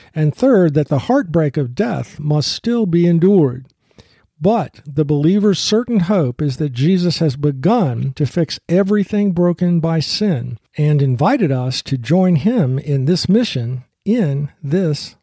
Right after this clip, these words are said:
life. Revelation twenty-one five assures us of this certain reality.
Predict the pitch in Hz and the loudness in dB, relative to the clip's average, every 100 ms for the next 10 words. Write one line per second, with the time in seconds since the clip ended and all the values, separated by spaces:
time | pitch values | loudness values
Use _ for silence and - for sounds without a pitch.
0 | - 170 196 160 113 _ _ _ _ _ | -10 -6 -4 -4 -8 _ _ _ _ _
1 | 143 156 180 185 180 180 160 190 196 185 | 0 2 4 4 2 0 0 0 2 4
2 | 180 - 196 214 131 127 - 247 302 131 | 2 0 -2 -2 -2 -4 -2 0 2 0
3 | 120 117 - - - 147 135 156 156 - | -2 -4 -8 -12 -6 -4 -2 -2 -2 -2
4 | 196 190 185 180 175 220 196 120 120 | -2 0 0 0 0 0 0 -2 -6